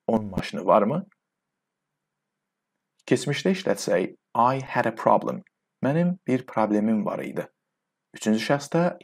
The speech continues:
he had a problem, onun bir problemi var idi. I didn't have a problem, mənim problemim yox idi. He didn't have a problem, onun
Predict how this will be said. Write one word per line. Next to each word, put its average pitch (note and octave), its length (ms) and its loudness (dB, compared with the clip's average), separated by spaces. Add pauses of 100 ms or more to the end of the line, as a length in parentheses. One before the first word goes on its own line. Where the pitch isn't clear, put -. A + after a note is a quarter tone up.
he D3 120 4
had C#3+ 220 -2
a A2+ 100 2
problem, - 460 -4 (340)
onun D#3+ 320 0
bir C3 280 0
problemi G2+ 440 0
var E2 160 -6
idi. - 220 -12 (1400)
I F#3+ 220 0
didn't E3 240 6
have D#3 160 -2
a D3 60 -2
problem, D3 420 2 (220)
mənim A2+ 260 2
problemim D#2 480 -4
yox C3+ 220 2
idi. D3+ 280 6 (520)
He G#2 180 0
didn't D#3 260 10
have F#2 180 -6
a - 40 -8
problem, - 420 -6 (140)
onun C#3 420 -2